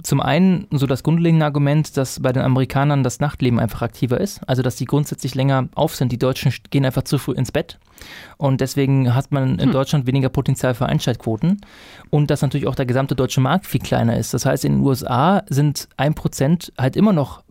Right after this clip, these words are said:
Speaker 1: vielleicht ein paar Millionen Leute,
Speaker 2: Mhm.
Speaker 1: während das in Deutschland halt so wenig sind, dass es sich von, äh, den Produktionskosten und den Werbeeinnahmen her nicht lohnt.
Speaker 2: Ja.
Speaker 1: Ähm, dann das, ähm, das andere Argument, dass es in Deutschland diese Kultur sich nicht entwickelt hat und dass diejenigen, die dann vielleicht trotzdem noch wach wären, einfach was anderes machen.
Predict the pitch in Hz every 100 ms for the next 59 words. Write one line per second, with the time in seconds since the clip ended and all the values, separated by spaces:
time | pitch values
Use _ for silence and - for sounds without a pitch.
0 | 147 - 135 - - 143 139 131 131 170
1 | 185 202 220 151 135 135 139 131 135 -
2 | 143 131 139 131 143 165 - 127 127 135
3 | 127 131 - 135 131 127 131 131 123 131
4 | 123 147 147 - 139 - 131 131 123 135
5 | 139 113 113 110 117 117 110 120 156 226
6 | - - 104 107 - - - - - 139
7 | 143 147 143 - _ - _ - 135 139
8 | 190 214 165 160 - - 139 139 135 135
9 | 131 165 135 143 185 185 185 196 202 -
10 | 135 143 143 139 151 170 147 135 - -
11 | 156 151 143 143 123 123 160 170 190 147
12 | 135 - 160 165 160 160 156 131 135 -
13 | 131 - 165 160 139 123 160 - 135 120
14 | 151 190 131 131 123 - 226 160 117 110
15 | 113